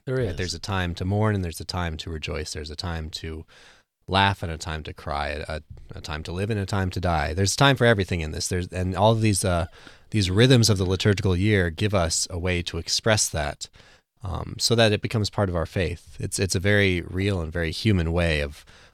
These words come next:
Speaker 2: looking at life, um, but also a very faithful one.
Speaker 1: So let's talk about the technicalities of Lent.
Speaker 2: Mm.
Speaker 1: So first and foremost, there are two days of fasting on the Catholic calendar.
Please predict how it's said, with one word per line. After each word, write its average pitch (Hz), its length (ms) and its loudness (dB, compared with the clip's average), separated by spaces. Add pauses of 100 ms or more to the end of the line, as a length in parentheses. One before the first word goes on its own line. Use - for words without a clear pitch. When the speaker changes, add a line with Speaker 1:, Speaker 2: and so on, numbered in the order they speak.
(100)
Speaker 2:
looking 104 340 2
at - 180 -4
life, 78 520 -6
um, 85 180 -6
but 87 100 -6
also 92 220 -2
a 82 40 -4
very 80 160 -4
faithful 80 380 -6
one. - 280 -12 (600)
Speaker 1:
So - 160 -6
let's 220 240 -2
talk 262 180 -2
about 190 200 4
the 135 80 -6
technicalities 110 1040 -6 (100)
of 104 140 -10
Lent. 87 400 -10 (280)
Speaker 2:
Mm. 85 160 -12
Speaker 1:
So 147 140 2
first - 320 4
and 190 100 0
foremost, 107 540 0 (100)
there 127 140 -2
are 135 100 -2
two - 280 0
days 147 260 4
of 113 100 -6
fasting 98 680 -2 (140)
on 107 440 -2
the 127 120 -8
Catholic 101 360 -6
calendar. 67 540 -12